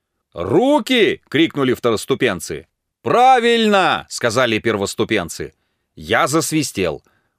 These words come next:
Оська загудел. Жюри поссорилось, Анфисов под шумок уложил Фёдорова. «Ура!» закричали первоступенцы. «Правильно!» «Ладонь ещё проходит!» сказали наши. «Неправильно!»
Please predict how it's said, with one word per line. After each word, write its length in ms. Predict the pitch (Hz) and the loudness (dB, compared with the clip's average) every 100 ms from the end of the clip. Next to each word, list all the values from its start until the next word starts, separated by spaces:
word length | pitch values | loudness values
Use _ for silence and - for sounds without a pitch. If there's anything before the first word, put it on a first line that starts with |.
| - | -2
Оська 460 | 123 208 - 202 | 0 0 0 -2
загудел. 640 | 147 170 156 113 98 71 - _ _ _ _ _ - | 0 2 2 2 0 -2 -8 _ _ _ _ _ -16
Жюри 320 | - 147 156 | -2 0 2
поссорилось, 800 | - 98 - 240 233 196 156 - _ _ - | 0 -2 0 2 2 2 -2 -6 _ _ -6
Анфисов 720 | 117 135 - 262 - 196 - | -2 -2 0 0 0 -2 -2
под 160 | 135 | -4
шумок 500 | - 127 151 196 - | -2 0 0 0 -2
уложил 440 | 127 117 110 139 107 | -2 0 0 -2 -2
Фёдорова. 600 | - 101 85 78 69 - _ _ _ - | -2 -2 -2 -6 -8 -14 _ _ _ -2
«Ура!» 920 | 151 214 294 294 285 277 269 262 214 | 2 4 4 4 4 4 4 4 2
закричали 600 | 165 - 185 165 185 156 | 0 0 -2 0 2 2
первоступенцы. 880 | 143 143 123 - 127 131 95 95 80 _ _ | 0 0 0 -2 -2 -2 -2 -6 -8 _ _
«Правильно!» 960 | - 180 254 262 233 214 196 160 107 73 _ _ _ _ _ _ | -2 0 4 4 4 2 2 0 -2 -6 _ _ _ _ _ _
«Ладонь 640 | - 98 156 143 208 233 220 | -6 0 0 4 4 4 2
ещё 320 | 208 - 208 | 0 2 2
проходит!» 600 | 196 180 180 165 123 104 | 2 0 2 2 0 -2
сказали 400 | - 107 120 110 | -4 -2 0 0
наши. 360 | 104 85 - 80 | -2 -4 -4 -4
«Неправильно!» 920 | 147 196 208 185 175 170 160 151 | -2 2 2 2 2 2 0 -2